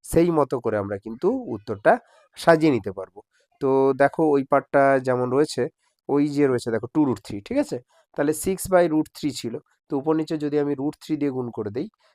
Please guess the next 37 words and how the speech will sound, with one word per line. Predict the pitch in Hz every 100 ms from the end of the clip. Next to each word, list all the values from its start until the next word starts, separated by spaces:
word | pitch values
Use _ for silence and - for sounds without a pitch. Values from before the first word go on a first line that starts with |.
| -
তাহলে | 120 117 -
six | 143 -
root | 156 151
three | - 202
আর | 175
নিচে | 165 180 -
তিন, | 170 180 _ _ -
তো | 127
কাটাকাটি | 131 127 127 131 147
হলে | 160 185
পরে | 254 208
ওই | 127
রেজাল্টটা | 104 101 107 -
চলে | 90 90
আসবে। | - - 143
তো | 160
আগে | 160 160
যেগুলো | 160 156 165 156
যেমন | 151 151 151 -
ছিল | 147 143
সেটা | 139 131 131
আমরা | 131 117
লিখে | - 127
নিচ্ছি। | 117 - - - _ _ _ _ -
আচ্ছা, | 107 - 95 _ - 117
এবারে | 123 123
এখানে | - 113 107
লিখলাম | 107 147 233 - _ _ _ _ -
টু, | 151 151 156 156 160 170 175 117
আচ্ছা, | 101 110
টু | 160 151
root | 113 -
three, | - - _ _ _ -
টু | 120 120
root | 127 127 -
three, | 165 254 320 _ _ _ _ _ -
আচ্ছা, | 98 -